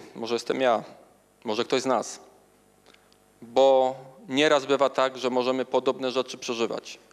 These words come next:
Kochani, niedaleka droga. W przeliczeniu tych sześćdziesiąt stadiów na tą grecką jednostkę to jest ponad jedenaście kilometrów. Nieważne jest tak, jak długa to droga,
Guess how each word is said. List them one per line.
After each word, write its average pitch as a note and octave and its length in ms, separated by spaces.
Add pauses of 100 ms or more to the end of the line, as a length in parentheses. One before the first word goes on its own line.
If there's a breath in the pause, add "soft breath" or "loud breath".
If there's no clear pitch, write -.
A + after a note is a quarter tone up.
(840 soft breath)
Kochani, F3+ 340
niedaleka G3 420
droga. A#2+ 500 (140)
W - 180
przeliczeniu F3 720
tych D3+ 140
sześćdziesiąt D3 500
stadiów C#3+ 380
na C3 300 (520 loud breath)
tą C3+ 260
grecką C#3+ 400
jednostkę C3+ 880
to B2 260
jest A#2+ 280
ponad C3+ 280
jedenaście C3+ 540
kilometrów. - 720 (880 soft breath)
Nieważne D#3 480
jest D3+ 200
tak, C#3+ 240 (880 soft breath)
jak B2+ 200
długa E3 280
to A#2+ 120
droga, A#2 460